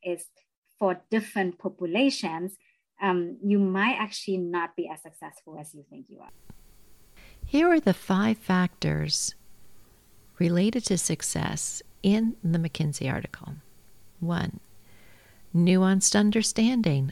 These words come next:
Speaker 2: of root causes. Two, meaningful definition of success.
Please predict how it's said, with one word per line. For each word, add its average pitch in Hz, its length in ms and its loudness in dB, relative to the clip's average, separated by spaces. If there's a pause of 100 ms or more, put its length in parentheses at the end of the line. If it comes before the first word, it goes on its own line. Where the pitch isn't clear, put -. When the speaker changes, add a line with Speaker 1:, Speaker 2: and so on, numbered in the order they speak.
Speaker 2:
of 151 160 0
root 175 200 2
causes. - 760 -4 (760)
Two, 233 340 0 (760)
meaningful 185 520 4
definition 196 680 4
of 180 140 0
success. - 800 -2